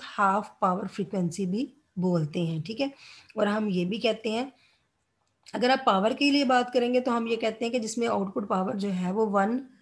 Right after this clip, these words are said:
हाफ हो जाती है। और अगर हम वोल्टेज के हिसाब से बात करें, तो हम कहते हैं, ये वो फ्रीक्वेंसी है, जिस पे जो आउटपुट वोल्टेज है, वो किसके इक्वल होगा? वो होगा input voltage multiply by one over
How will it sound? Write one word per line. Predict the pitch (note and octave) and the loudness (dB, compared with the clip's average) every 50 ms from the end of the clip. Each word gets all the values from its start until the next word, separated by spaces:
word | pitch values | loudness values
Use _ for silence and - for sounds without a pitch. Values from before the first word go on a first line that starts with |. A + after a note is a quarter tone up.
| _ _ _ _ _ _ - | _ _ _ _ _ _ -6
हाफ | - F#3 G3 G3+ F3+ - - | -2 2 2 2 2 0 0
हो | G3+ | 0
जाती | F3 F3+ F3 D#3+ - - F#3+ E3+ | 0 0 -2 -4 -4 -4 -2 -2
है। | E3+ E3+ | -2 -2
और | - G#3+ A3 G#3 | 0 0 0 0
अगर | G3+ G3 A#3 A3+ | 0 0 0 0
हम | A#3+ A#3 G3 | 0 0 2
वोल्टेज | F3 F#3+ F#3 G3 G3 A#3 A#3+ A#3 A#3 | 2 2 0 2 2 2 0 0 0
के | - C#4 | -2 -4
हिसाब | C4+ - A#3+ A#3 A#3 | -2 -2 -2 -4 -2
से | - C4+ A#3+ | -2 -2 -2
बात | G#3 A3 G#3 G#3 - - | 0 0 -2 -2 -2 -2
करें, | A3 A3+ A3 | -2 -2 -2
तो | A3+ | -2
हम | A3 A3 A3 | -4 -4 -2
कहते | A3+ G#3 G3+ A3+ | -2 -2 -2 0
हैं, | A#3+ | 0
ये | A3+ A3 | 0 0
वो | F#3+ F3 A#3+ C#4+ | 0 0 -2 -4
फ्रीक्वेंसी | - - A#3 G3+ F#3 - G#3 G3+ E3+ - A3 G3+ | -2 -2 -4 -4 -4 -4 -4 -4 -4 -2 -2 -2
है, | G#3 G#3+ A#3 C#4 - _ _ - - _ _ _ _ _ - | -2 -2 -2 -4 -8 _ _ -20 -20 _ _ _ _ _ -8
जिस | F#3+ G3+ A#3+ - - | -6 -6 -6 -6 -4
पे | - B3+ | -4 -4
जो | A#3 B3+ C4 | -2 0 0
आउटपुट | - - A3+ A3+ A3 B3 - C#4 C4 | 2 2 2 2 0 -2 -4 -6 -6
वोल्टेज | A#3 G#3 G3+ G3 G3 G3 F#3 G#3 F#3+ F#3 F#3+ | -4 -4 -4 -4 -4 -2 -2 -2 -2 0 0
है, | F3+ F#3 F#3 F#3 G#3+ B3+ C4+ - _ _ _ _ _ _ _ _ _ _ _ _ _ _ _ _ _ _ _ _ _ _ _ - | 0 0 0 0 -2 -4 -6 -10 _ _ _ _ _ _ _ _ _ _ _ _ _ _ _ _ _ _ _ _ _ _ _ -6
वो | G3+ G#3 | -6 -4
किसके | - A#3+ A3 - - B3+ | -4 -4 -4 -2 -2 -2
इक्वल | A#3+ A#3+ - C4 B3+ A#3+ | -2 0 2 2 2 2
होगा? | A3+ G3+ F3+ F#3+ G#3+ B3 C#4 - - - - - _ _ _ - A#3 | 2 0 2 2 2 2 0 -2 -8 -18 -20 -20 _ _ _ -6 -2
वो | F#3+ G#3+ A#3 | 2 2 2
होगा | A#3 A3+ G3+ F#3 A3+ A#3+ C4 D4 - - - - | 2 2 2 2 4 4 2 2 -2 -8 -8 -4
input | C4+ A3+ A#3 A3+ A3+ - C#4+ C#4+ C4+ | -2 -2 -2 -4 -2 -2 0 0 0
voltage | B3+ G#3+ G3+ F#3+ F#3+ F#3 A#3 A3+ | 0 0 0 0 2 2 0 0
multiply | A3+ A3 G3 F#3 - A3 A3 - G3+ F3+ F3+ F3 | 0 -2 -2 -2 -2 -2 -2 -2 0 0 0 2
by | G#3 A3+ A#3 G3+ | 0 0 0 0
one | F#3+ E3+ F3 | 0 0 0
over | F#3 F#3 B3 | 0 0 0